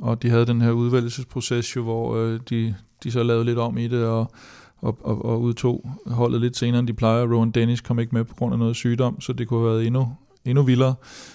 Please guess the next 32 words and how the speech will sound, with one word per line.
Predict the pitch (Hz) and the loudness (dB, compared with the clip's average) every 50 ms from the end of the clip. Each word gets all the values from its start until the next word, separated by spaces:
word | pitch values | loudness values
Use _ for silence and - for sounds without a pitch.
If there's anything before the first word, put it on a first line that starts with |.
| - _ - - | -20 _ -12 -8
Øh, | 120 117 110 113 110 - - | -6 -6 -4 -4 -6 -6 -8
men, | 104 107 113 120 123 123 120 117 120 120 117 113 113 110 107 110 | -8 -8 -6 -4 -4 -2 -2 -2 -4 -6 -6 -6 -6 -6 -6 -4
men | 120 120 117 - - - | -4 -4 -6 -6 -4 -2
det | 127 123 | -2 0
spændende | - - - 131 120 127 135 143 143 | 0 0 2 4 6 6 8 8 6
bliver | 113 120 127 123 113 | 6 6 6 6 6
jo | 117 117 117 | 6 6 4
at | 113 | 4
se | - - - 120 120 120 | 4 2 2 2 2 2
den | 120 117 113 117 | -2 -2 0 0
her | 160 117 113 113 113 | 0 2 0 0 -2
fordeling | - - 113 - _ - 123 120 117 120 117 117 117 117 117 - | -2 -4 -4 -4 _ 2 2 2 2 0 0 0 0 -2 -2 -4
af | - 113 110 110 107 95 - - _ _ _ - | -4 -4 -2 -2 -4 -4 -8 -12 _ _ _ -6
kaptajnrollen, | 110 107 - - - 113 - 101 120 117 113 110 113 110 113 117 - _ _ - | -6 -6 -4 -2 -2 -2 -2 -2 -4 -4 -2 -2 -2 -4 -6 -8 -10 _ _ -20
som, | - - - 120 113 110 110 110 110 | -16 -12 -8 -6 -4 -4 -4 -4 -4
øh, | 110 113 110 113 117 117 | -4 -4 -4 -6 -6 -8
som | - - 110 | -8 -4 -2
jeg | 110 92 117 | -2 -2 0
glæder | 120 117 113 117 117 | 2 2 4 4 4
mig | 120 113 | 4 4
lidt | 110 107 | 2 0
til | - - 113 | -2 -4 -4
at | 117 113 | -4 -2
se, | 117 113 | -4 -2
hvordan | 110 107 110 107 110 110 | -2 -2 -2 -2 -4 -4
den | 110 110 | -4 -6
kommer | - 110 113 113 | -6 -6 -6 -6
til | 107 - 117 | -6 -6 -6
at | |
udspille | - - 120 117 - - 123 117 127 | -6 -6 -6 -8 -6 -6 -6 -6 -6
sig, | - 131 120 | -8 -10 -10
fordi | - 120 117 - - - 120 - | -10 -12 -14 -8 -8 -8 -8 -8